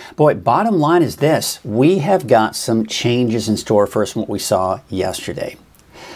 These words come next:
And all I gotta say is this, if you enjoyed yesterday, you're not necessarily gonna enjoy today or the rest of the week because we've got,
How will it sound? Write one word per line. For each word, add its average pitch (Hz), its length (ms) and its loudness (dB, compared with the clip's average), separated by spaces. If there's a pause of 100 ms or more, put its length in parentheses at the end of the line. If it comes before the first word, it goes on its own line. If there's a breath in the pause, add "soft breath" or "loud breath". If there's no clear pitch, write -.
(260 loud breath)
And - 100 -2
all - 60 2
I - 40 4
gotta - 160 4
say 156 200 2
is 120 100 2
this, 123 220 2
if 95 80 -6
you 104 100 0
enjoyed 143 320 4
yesterday, 147 760 2
you're 131 260 4
not 131 540 2
necessarily 113 400 -2
gonna 113 100 2
enjoy 107 280 4
today 98 360 0
or 95 300 0
the 90 120 -2
rest 87 360 -2
of 98 180 -4
the 92 80 2
week 95 240 0
because 98 380 0
we've 104 240 2
got, 101 280 2